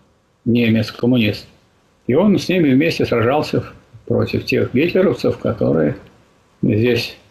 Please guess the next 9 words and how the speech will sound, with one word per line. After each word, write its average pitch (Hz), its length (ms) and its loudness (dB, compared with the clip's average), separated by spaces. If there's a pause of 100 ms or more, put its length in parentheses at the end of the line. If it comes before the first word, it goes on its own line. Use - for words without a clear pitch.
э, 113 320 -2 (760)
убивали, 127 800 2 (760)
ну, 123 240 0 (200)
наш 120 340 0
народ 120 500 0
и, 113 300 -2 (640)
ну, 123 280 -2 (120)
разрушали 123 680 0
наши 113 420 -2